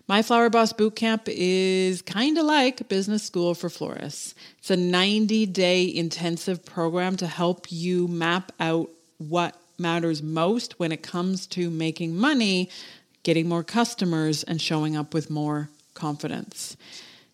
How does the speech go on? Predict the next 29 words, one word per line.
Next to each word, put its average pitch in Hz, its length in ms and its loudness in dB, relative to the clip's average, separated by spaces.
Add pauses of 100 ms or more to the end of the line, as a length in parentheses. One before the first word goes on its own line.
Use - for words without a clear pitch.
(200)
If 247 340 4
you 226 400 4
are 180 280 4
ready 175 400 2
to 185 220 -6
make 170 420 -2
money 170 300 0
in 170 80 0
your 160 120 -2
flower 160 420 0
business, 185 920 -2
this 170 260 -2
is 185 160 -2
the 202 120 -4
program 160 640 -4 (160)
for 165 160 -4
you. 147 340 -6 (720)
You 190 200 2
do 208 340 4
not 240 300 2
need 202 440 2
to 170 60 -2
have 180 320 -2
a 214 60 0
flower 208 400 0
shop 240 460 0
or 190 140 0
more 165 280 0
qualifications. 151 1200 -6